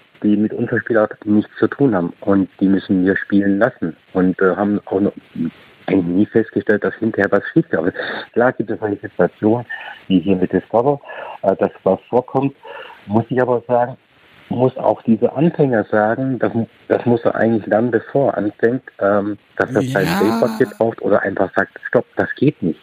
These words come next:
Speaker 2: Ja gut, aber
Speaker 1: Das
Speaker 2: das
Speaker 1: ist, man
Speaker 2: musst du
Speaker 1: kann
Speaker 2: auch,
Speaker 1: nicht
Speaker 2: das
Speaker 1: nur
Speaker 2: muss
Speaker 1: einfach
Speaker 2: man ja
Speaker 1: sagen, der
Speaker 2: lernen.
Speaker 1: böse Dom hat's da übertrieben, sondern auch der, der Sat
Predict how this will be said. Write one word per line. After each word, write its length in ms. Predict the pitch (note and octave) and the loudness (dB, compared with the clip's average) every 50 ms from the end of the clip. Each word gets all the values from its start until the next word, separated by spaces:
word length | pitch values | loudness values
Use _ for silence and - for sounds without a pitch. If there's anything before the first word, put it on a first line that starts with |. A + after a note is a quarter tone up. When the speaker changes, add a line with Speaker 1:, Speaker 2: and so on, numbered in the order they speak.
| - - - - - - | -14 -18 -18 -12 -4 0
Speaker 2:
Ja 140 | C#3 D3 D3+ | 0 0 0
gut, 160 | E3+ E3+ - | 0 0 0
aber 100 | A2 A#2 | 0 2
Speaker 1:
Das 120 | - C3+ | 2 0
Speaker 2:
das 0 | |
Speaker 1:
ist, 80 | B2+ C3+ | 0 0
man 80 | B2+ | 0
Speaker 2:
musst 140 | A#2+ A2+ - | 0 0 2
du 40 | C3 | 0
Speaker 1:
kann 80 | C3 C#3 | 0 0
Speaker 2:
auch, 40 | D3 | 0
Speaker 1:
nicht 80 | D3 - | 0 0
Speaker 2:
das 80 | C3 | 0
Speaker 1:
nur 100 | C3+ A2+ | 0 0
Speaker 2:
muss 120 | D#3 D3+ - | 0 0 0
Speaker 1:
einfach 40 | G#2+ | 0
Speaker 2:
man 100 | D3+ D3 | 2 2
ja 60 | G#2+ | 2
Speaker 1:
sagen, 100 | C#3+ D#3 | 0 0
der 60 | C#3+ D3 | 0 -2
Speaker 2:
lernen. 120 | C3+ G#2 A2 A#2 A2+ | 0 2 0 2 2
Speaker 1:
böse 100 | A2+ F#2+ | 0 0
Dom 380 | - G2 E2+ F#2 C3+ D#3 D3+ - _ - - - - - - - | 0 0 0 0 0 -2 -4 -8 _ -20 -20 -20 -20 -16 -4 -2
hat's 200 | A2 - - - | -2 -2 0 0
da 120 | - F#2+ | 0 0
übertrieben, 640 | E2 G2 F#2+ G2+ - - - B2+ C3+ B2 A2 B2+ - _ - - - - - - - - | 0 -2 -4 -4 -2 -2 0 0 0 0 -2 -8 -18 _ -20 -20 -20 -20 -20 -20 -8 -4
sondern 240 | - G#2+ G#2+ G#2+ G#2 | 0 0 0 0 -2
auch 280 | - G2+ G2+ G#2 - - | -2 0 0 0 0 0
der, 360 | - G2 F#2+ G2+ G2 G2 G2 | -2 0 0 2 2 0 -2
der 460 | F2+ F2 - G2 F#2+ F#2+ F#2+ F2+ F2 - | -4 -4 -2 0 0 2 0 0 0 0
Sat 160 | - A#2 B2 | -2 -2 -2